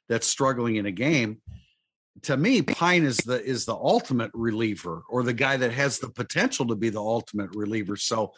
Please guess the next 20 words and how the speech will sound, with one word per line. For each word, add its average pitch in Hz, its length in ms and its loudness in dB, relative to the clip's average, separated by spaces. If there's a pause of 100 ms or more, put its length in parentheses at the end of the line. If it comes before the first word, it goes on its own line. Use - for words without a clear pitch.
(560)
I'm 220 180 6
not 131 220 4
against 135 420 0
that. 101 260 -4
You're 165 120 4
not 220 160 2
just 151 200 -2
gonna 151 160 4
keep 151 240 -2
spinning 165 400 2
your 123 140 2
wheels 127 500 2
if, 117 200 -6
if, 120 260 -6 (100)
if 117 220 -2
a 113 100 0
young 139 340 2
quarterback 147 560 2
like 110 220 -4
Buckner 127 460 0